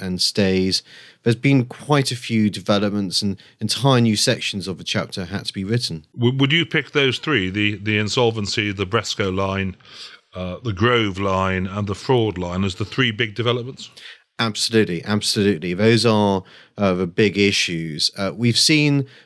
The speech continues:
Speaker 1: some development on the question of jurisdictional challenges. So after Primus Build and Cannon Corporate Limited, it's now no longer permissible to store up all your jurisdictional challenges,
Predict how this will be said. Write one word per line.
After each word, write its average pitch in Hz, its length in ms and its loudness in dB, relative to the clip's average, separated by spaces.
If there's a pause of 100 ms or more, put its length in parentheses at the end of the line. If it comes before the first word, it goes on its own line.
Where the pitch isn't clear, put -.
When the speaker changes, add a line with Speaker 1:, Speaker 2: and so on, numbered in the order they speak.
Speaker 1:
some 143 420 2
development 104 560 0
on 95 220 -6
the 90 140 -6
question - 380 -4
of 95 60 -2
jurisdictional 95 760 0
challenges. 90 640 -2
So 90 260 -2 (320)
after 120 320 2
Primus 101 420 0
Build 92 440 2
and 87 120 -8
Cannon 92 340 -4
Corporate - 520 -10
Limited, 90 540 -2 (420)
it's 104 140 -6
now 107 180 4
no 104 280 4
longer 101 520 4
permissible 98 680 0
to 90 100 -6
store 110 560 4
up 95 140 0
all 101 60 0
your 92 100 2
jurisdictional 92 640 -2
challenges, 90 580 0